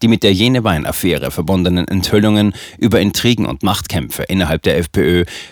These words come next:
könnten dem Aufwärtstrend der Partei und der Autorität ihres Parteichefs schaden. Allerdings stehen auch namhafte österreichische Medien schon jetzt als Verlierer da.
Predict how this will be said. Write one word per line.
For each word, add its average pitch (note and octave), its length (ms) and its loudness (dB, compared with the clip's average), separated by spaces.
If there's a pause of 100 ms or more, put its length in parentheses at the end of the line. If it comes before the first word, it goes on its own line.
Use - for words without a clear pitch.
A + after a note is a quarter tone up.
könnten A#2+ 340 0
dem G#2 180 0
Aufwärtstrend F2 680 -2
der D#2 80 -2
Partei F2+ 440 0
und A2+ 140 -4
der - 120 0
Autorität F#2 640 -2
ihres F2 200 0
Parteichefs D#2 600 -4
schaden. - 540 -4 (460)
Allerdings A2 400 2
stehen A2 220 0
auch - 140 -2
namhafte F2+ 460 0
österreichische F2+ 600 -2
Medien F#2 420 0
schon E2+ 220 -2
jetzt - 320 -2
als G2+ 160 0
Verlierer F#2+ 420 0
da. A1+ 280 -6